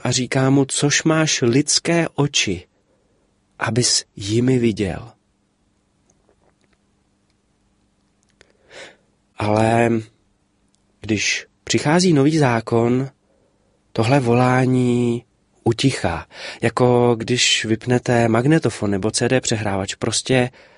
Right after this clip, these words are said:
najednou ticho, už žádné: „Bože, což máš lidské oči, dovedeš se podívat na náš život z našeho úhlu pohledu?“ Proč? Protože Ježíš.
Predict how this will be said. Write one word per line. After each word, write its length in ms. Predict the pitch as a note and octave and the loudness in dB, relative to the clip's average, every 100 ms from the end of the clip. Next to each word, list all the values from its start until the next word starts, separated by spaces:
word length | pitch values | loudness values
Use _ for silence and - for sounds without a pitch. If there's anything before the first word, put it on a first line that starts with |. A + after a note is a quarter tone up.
| _ G#2 | _ -2
najednou 840 | G#2+ A#2 B2 B2+ A#2+ A#2+ A#2 A#2+ - _ _ _ | 0 0 0 0 2 2 0 -2 -8 _ _ _
ticho, 380 | B2+ - G2+ - | -2 -2 -2 -4
už 160 | A#2 B2 | -4 -2
žádné: 560 | B2+ B2 B2+ B2 A2 - - - - | 0 0 2 2 0 -2 -14 -16 -4
„Bože, 360 | A2+ B2 A2 | 0 2 2
což 220 | - A#2 | 0 -2
máš 280 | - A#2 - | 0 0 0
lidské 440 | A#2 A#2 - B2+ B2 | 0 0 0 -2 0
oči, 580 | A#2+ - C3+ B2+ B2+ - - - - | -2 -2 0 2 0 -6 -18 -20 -6
dovedeš 420 | A#2 A2+ C#3 C3 - | -2 0 2 0 0
se 420 | - A#2 A2+ A2 | -2 -2 -2 -2
podívat 480 | - B2+ C3+ A#2+ - | -2 0 0 0 -2
na 100 | A#2 | -2
náš 220 | A#2 A2 | 0 -2
život 320 | G2+ A2 A#2 | -2 -2 -2
z 60 | A2+ | -2
našeho 380 | A2+ - A#2 A2+ | -2 -2 -2 -2
úhlu 300 | A2+ A2 A#2 | -4 -2 -2
pohledu?“ 540 | A2 G#2+ G2 F#2 F#2+ - _ _ _ _ _ _ _ _ _ _ - | -2 -4 -4 -6 -8 -12 _ _ _ _ _ _ _ _ _ _ -6
Proč? 500 | G#2+ A2+ - - - _ _ _ _ _ _ _ _ | -4 -4 -8 -14 -16 _ _ _ _ _ _ _ _
Protože 380 | - G2+ G#2+ A2 | -6 -4 -2 0
Ježíš. 720 | G2 F#2+ F#2 - - - | 2 0 -2 -8 -10 -12